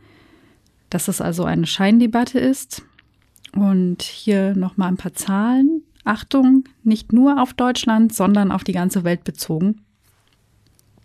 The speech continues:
Aktuell arbeiten ungefähr achtzehn Millionen Menschen in der Energiebranche. Und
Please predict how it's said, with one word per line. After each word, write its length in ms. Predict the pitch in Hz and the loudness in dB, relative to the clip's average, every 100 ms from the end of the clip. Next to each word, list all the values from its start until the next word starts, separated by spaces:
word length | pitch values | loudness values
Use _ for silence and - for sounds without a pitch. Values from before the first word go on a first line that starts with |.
| _ - - | _ -16 -8
Aktuell 480 | 214 - 190 214 | -4 -2 0 0
arbeiten 400 | 196 190 190 185 | 0 0 0 0
ungefähr 640 | 190 190 180 - 175 165 - | 0 0 -2 -6 -6 -4 -4
achtzehn 600 | 202 214 - - 214 208 | -6 -6 -8 -4 0 2
Millionen 380 | 190 185 185 175 | 2 0 0 0
Menschen 400 | 180 247 - 254 | 2 0 2 2
in 160 | 247 240 | 2 2
der 180 | 240 | 0
Energiebranche. 920 | 226 233 226 240 220 214 226 220 220 240 _ _ - - - - - _ _ _ - | 2 2 2 0 -2 -2 -2 0 -2 -4 _ _ -20 -20 -20 -20 -20 _ _ _ -2
Und 400 | 196 190 185 | 0 2 0